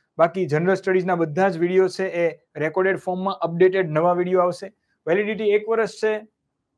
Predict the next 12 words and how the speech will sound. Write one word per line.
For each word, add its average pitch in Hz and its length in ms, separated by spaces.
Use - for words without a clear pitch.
બુક 208 300
નથી 208 380
જોઈતી 220 560
તો 185 80
તમારી 190 340
પ્રાઇસ 185 600
છે 185 120
અત્યારે 165 480
નવ 165 320
હજાર 170 240
નવસો 160 340
નવ્વાણું 151 560